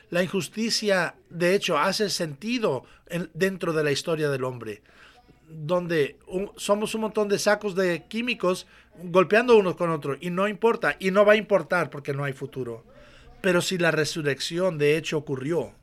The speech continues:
entonces estos clamores dentro de nosotros, que este cuerpo y esta vida y nosotros, este mundo, importan. Y Dios envió una seguridad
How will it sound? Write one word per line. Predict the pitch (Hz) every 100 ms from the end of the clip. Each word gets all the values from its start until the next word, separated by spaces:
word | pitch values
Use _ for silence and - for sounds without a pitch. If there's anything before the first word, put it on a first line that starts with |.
| _ _ _ _ -
entonces | - 160 147 202 220 202 -
estos | 202 - 226
clamores | - 202 190 214 202
dentro | 196 202 202 196
de | 190
nosotros, | 190 190 180 147 131 - - - _
que | 196
este | 202 226 214
cuerpo | 190 202 214 190 180
y | 202
esta | 202 208
vida | 196 220 196 180 -
y |
nosotros, | 190 180 190 208 170 139 - - - -
este | - 202 226 214
mundo, | 233 240 175 156 -
importan. | 170 143 156 139 120 117 _ _ _ _ _ _ _ _ - _ _ _ - - -
Y | 165
Dios | 143 160 170 -
envió | 175 156 143 160 139 117 _ _ _ _ _ _ - _ _ - _ -
una | 180 185
seguridad | - 160 147 143 147 143